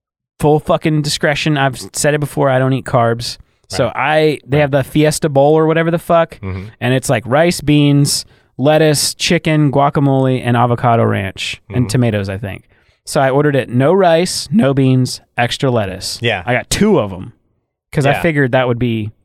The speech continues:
Speaker 1: you have to combine 'em to really have a meal. It actually
Speaker 2: Right.
Speaker 1: ended up being a lot of fucking food.
Speaker 2: Mm-hmm.
Speaker 1: And then I ordered, uh, Doritos Locos Taco for my wife.
Speaker 2: Ooh, okay.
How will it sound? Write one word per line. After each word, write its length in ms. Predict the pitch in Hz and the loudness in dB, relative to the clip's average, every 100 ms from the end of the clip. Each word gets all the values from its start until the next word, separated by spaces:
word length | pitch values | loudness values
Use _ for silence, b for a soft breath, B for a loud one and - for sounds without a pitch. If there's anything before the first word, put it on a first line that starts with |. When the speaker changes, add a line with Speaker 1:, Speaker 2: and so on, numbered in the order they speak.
| - | -6
Speaker 1:
you 100 | 127 | -2
have 100 | 131 | 0
to 80 | 120 | -2
combine 420 | - 104 120 120 | -2 0 0 0
'em 80 | 107 | -2
to 60 | 98 | -2
really 180 | 113 | -2
have 160 | 113 104 | -2 -4
a 40 | |
meal. 260 | 104 110 90 b b | -4 -6 -8 b b
It 100 | 135 | -2
actually 300 | 170 - 156 | 0 0 0
Speaker 2:
Right. 20 | 135 | 2
Speaker 1:
ended 80 | |
up 80 | 117 | 0
being 160 | 104 123 | 0 0
a 60 | 104 | 0
lot 340 | 104 127 120 | 0 0 0
of 80 | 101 | -2
fucking 340 | - 110 98 | -4 -6 -8
food. 320 | - 95 78 - b b b b | -10 -14 -14 -20 b b b b
Speaker 2:
Mm-hmm. 100 | 110 | -2
Speaker 1:
And 120 | 131 | 0
then 140 | 131 127 | 2 2
I 60 | |
ordered, 320 | 117 127 127 120 | 2 2 2 2
uh, 340 | 113 113 101 | 2 0 -2
Doritos 340 | 107 123 123 113 | 0 2 2 0
Locos 280 | 113 110 | -2 -2
Taco 380 | - 113 104 104 | -4 -4 -4 -8
for 180 | - 104 | -8 -8
my 380 | 101 95 92 95 _ | -6 -8 -10 -14 _
wife. 480 | _ 90 104 107 120 | _ -4 -2 0 2
Speaker 2:
Ooh, 560 | 104 92 92 90 87 | 0 0 -4 -6 -6
okay. 380 | 110 143 110 135 | -6 -4 -8 -8